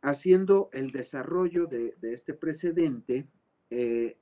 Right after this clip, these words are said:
con ciertas afirmaciones que vamos a ir desglosando. Dice,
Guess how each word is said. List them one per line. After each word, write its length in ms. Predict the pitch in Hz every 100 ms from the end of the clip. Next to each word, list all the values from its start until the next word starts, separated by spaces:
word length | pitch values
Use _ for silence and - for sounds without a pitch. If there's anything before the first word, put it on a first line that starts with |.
| _
con 280 | - 143 139
ciertas 520 | 139 180 185 185 185
afirmaciones 760 | 175 - 117 117 110 135 131 135
que 140 | -
vamos 500 | 98 117 117 117 -
a 140 | _ 107
ir 220 | 113 110
desglosando. 760 | 107 98 95 85 - 82 71 - _ _ _ _ _ _ _ _
Dice, 460 | 185 190 - 101